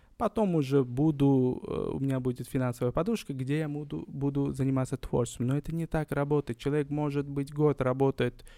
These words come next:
э, на объекте, делать росписи на заказ, э, роспись картин, э, или портреты, но он уже у-,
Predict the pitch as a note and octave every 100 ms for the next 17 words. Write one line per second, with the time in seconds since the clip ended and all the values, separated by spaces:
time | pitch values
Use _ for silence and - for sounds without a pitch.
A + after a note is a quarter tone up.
0 | - - - - - - - C3 C#3+ C#3+
1 | A3 A3+ - D#3+ C3+ D3+ C#3 - G3+ G#3+
2 | - F#3+ F3 F3+ F3 E3 E3 - E3 D#3+
3 | D#3 - C#3+ C3+ C3 D#3 D#3+ - D3 -
4 | D3 D3+ - G3+ F#3+ F#3+ - C#3 C3+ -
5 | - - C3 C#3 C#3 - F3+ E3 D3 -
6 | - - - B2 C3+ C3+ C3+ C3+